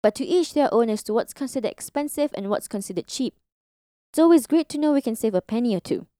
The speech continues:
If you're interested in exact figures and breakdown of a Japan trip, head over to Nihongo Master blog for more,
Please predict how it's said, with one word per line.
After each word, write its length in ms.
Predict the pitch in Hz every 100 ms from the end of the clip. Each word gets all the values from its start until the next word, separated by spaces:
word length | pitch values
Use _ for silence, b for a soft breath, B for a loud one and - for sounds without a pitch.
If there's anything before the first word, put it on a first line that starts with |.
| _ _ _ _ _ _ _
If 140 | 226
you're 100 | 202 -
interested 380 | 294 302 -
in 120 | - -
exact 400 | 185 247 233 -
figures 420 | - 247 214 220
and 200 | 180 175
breakdown 340 | 220 214 220
of 120 | 202
a 40 | 170
Japan 380 | - - 185 170
trip, 320 | 247 190 - _ _ _ _
head 160 | 320 349
over 180 | 349
to 120 | 330 240
Nihongo 360 | 233 277 277
Master 280 | 240 233 196
blog 260 | 202 202 -
for 140 | 185
more, 240 | 262 233